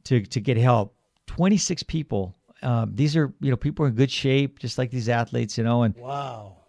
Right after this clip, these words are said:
Speaker 1: and they've been training for that for months, and, uh, to go down, uh, with heart problems, it's, I,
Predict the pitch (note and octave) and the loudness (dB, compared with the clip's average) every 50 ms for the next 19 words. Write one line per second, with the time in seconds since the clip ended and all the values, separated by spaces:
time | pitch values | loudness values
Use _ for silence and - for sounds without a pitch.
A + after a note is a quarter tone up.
0 | _ - A#2+ A#2 A#2 A#2 A2 A2+ A2 G#2+ G#2+ A#2 A#2 - - - - C3+ C#3 D3 | _ -2 0 2 4 4 2 2 0 2 2 2 2 0 0 0 2 4 6 6
1 | D3+ D#3 C#3 - - C#3 C3+ C3+ - - C3 A#2 G#2 G#2 G#2 A#2 B2+ C#3+ C#3+ C#3+ | 6 4 4 2 2 2 2 2 0 0 0 0 0 2 2 4 4 4 2 2
2 | - - - - - D#3 - - - B2+ A#2+ A#2 A2+ A2+ A2+ G#2+ G#2+ G#2+ G#2+ G#2+ | -2 -6 -10 -10 -12 -14 -12 -8 -4 -2 0 0 0 0 0 0 -2 -2 -2 -4
3 | G#2+ G2+ - _ _ _ _ _ - B2 F#2+ - B2+ C#3 D3+ C#3+ D#3 D3 C#3+ C#3 | -4 -6 -10 _ _ _ _ _ -10 -8 -4 -2 0 0 0 2 2 2 2 2
4 | C3+ B2+ A2+ G2+ - _ _ _ _ _ _ _ _ _ _ _ _ _ _ _ | 2 0 -2 -4 -8 _ _ _ _ _ _ _ _ _ _ _ _ _ _ _
5 | _ _ - A#2 A2 A2+ - - - A2+ - A3+ _ _ _ _ _ - A2+ A2+ | _ _ -8 -6 -6 -6 -6 -8 -12 -16 -18 -20 _ _ _ _ _ -12 -6 -4
6 | C3 A#2+ - - A2 C3+ C#3 B2+ - - A#2 A2 G#2+ G2+ G#2+ G#2+ G#2 G2+ - - | -4 -4 -2 0 0 0 0 0 0 -2 0 0 0 0 -2 -2 -4 -6 -8 -10
7 | - - - _ _ _ _ _ - A#2 A2+ A2+ G2+ - - - - - - - | -14 -14 -16 _ _ _ _ _ -8 -8 -8 -8 -8 -10 -12 -12 -14 -14 -16 -16
8 | - - - - _ - - A2 G2+ - - - - _ _ _ _ _ _ _ | -16 -16 -18 -18 _ -16 -16 -14 -14 -16 -18 -20 -20 _ _ _ _ _ _ _
9 | - - - | -10 -10 -10